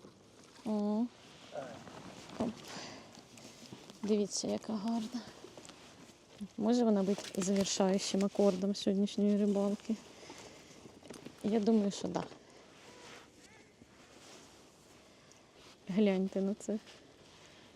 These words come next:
Я вже одну вудочку з, з цієї складаю,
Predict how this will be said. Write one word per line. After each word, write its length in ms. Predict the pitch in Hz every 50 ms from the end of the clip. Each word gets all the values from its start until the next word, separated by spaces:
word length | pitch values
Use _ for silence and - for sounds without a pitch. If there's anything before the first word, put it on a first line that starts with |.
| - -
Я 140 | - 196 202
вже 220 | 196 196 208 196 - - - - - - -
одну 220 | 214 190 190 214
вудочку 480 | 208 196 208 190 208 202 - - - 220
з, 140 | - - - - - - 202
з 60 | -
цієї 260 | - - - 220 220
складаю, 580 | - - - 190 196 185 220 226 226 220 208